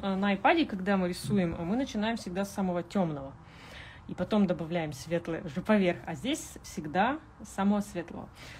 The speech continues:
Я беру единственный маркер, не тач в моей, э, в моём наборе сегодняшнем, это Fine Color, цвет Y G триста восемьдесят четыре. А, поскольку, к сожалению, в тачах, э, нет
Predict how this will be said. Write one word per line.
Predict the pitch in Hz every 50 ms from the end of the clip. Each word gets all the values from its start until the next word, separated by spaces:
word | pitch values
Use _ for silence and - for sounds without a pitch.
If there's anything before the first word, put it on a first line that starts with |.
| - -
Я | - 240 311 320
беру | 320 285 285
единственный | 277 247 247 320 330 - 285 254 247
маркер, | 233 233 269 311 277 - 247 196
не | 196 220 240 254
тач | 254 - 233 202 170 - - -
в | 170 151 175
моей, | 196 202 208 202 196 180 165 147 123 - -
э, | - 180 175 170
в | 151
моём | 196 202 202 196
наборе | 190 190 196 277 359 381 349
сегодняшнем, | - - 233 208 214 202 175 - - 185 190
это | 226 220 226
Fine | - - 247 240 226 208 202
Color, | 214 196 185 180 190 240 311 - - - - - - - - - -
цвет | - - - 208 247 240 220 226 -
Y | 208 190 233 262 269
G | 233 202 196 226 226
триста | 208 - 226 254 254 - 214
восемьдесят | 190 196 220 214 - 226 208 190 190 - - 190 -
четыре. | - - 285 285 285 - 208 180 175 180 240 320 349 - - - - - - - - - - - - - - - - - -
А, | 233 226 226 226
поскольку, | 208 - 240 - - - 339 330 - - 208
к | -
сожалению, | - 240 220 254 277 285 269 240 220
в | 196 -
тачах, | - 262 262 294 302 294 - 254 240 214 185 131 - - - -
э, | 214 202 202 202 202 196 196 196 196 190 - - - - -
нет | - 214 233 247 233 - - -